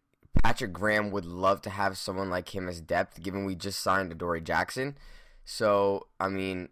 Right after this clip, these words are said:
this secondary is already very, very nice right now, so just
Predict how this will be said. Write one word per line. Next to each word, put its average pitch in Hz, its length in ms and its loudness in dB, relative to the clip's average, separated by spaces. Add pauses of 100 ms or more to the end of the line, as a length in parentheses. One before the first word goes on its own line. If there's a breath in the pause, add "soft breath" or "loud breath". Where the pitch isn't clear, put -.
(160)
this 107 220 -6
secondary 104 540 0
is 85 80 -8
already 92 580 0
very, 95 640 -2
very 90 380 -2
nice 87 320 -4
right 101 160 0
now, 104 180 2
so 101 140 -4
just 92 120 -10